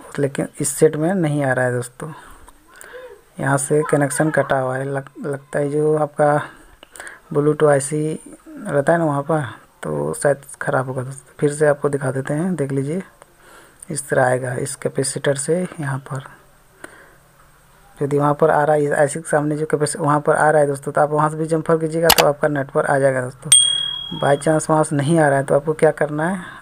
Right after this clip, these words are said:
उसका भी सॉल्यूशन है दोस्तों। पहले इस register सबको हटा दीजिए, मतलब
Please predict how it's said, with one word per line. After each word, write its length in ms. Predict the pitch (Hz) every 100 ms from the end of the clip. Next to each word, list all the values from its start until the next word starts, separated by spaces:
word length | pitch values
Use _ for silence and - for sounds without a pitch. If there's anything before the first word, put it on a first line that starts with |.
| 190
उसका 300 | 147 - 147
भी 100 | 151
सॉल्यूशन 380 | 147 139 143 143
है 140 | 131
दोस्तों। 340 | 131 131 - 156 - - - - - - - - -
पहले 260 | - 143 151 - -
इस 160 | 143 -
register 460 | 135 135 - 160
सबको 340 | 147 151 - 170
हटा 320 | - 135 147
दीजिए, 300 | 139 131 139
मतलब 300 | 131 139 131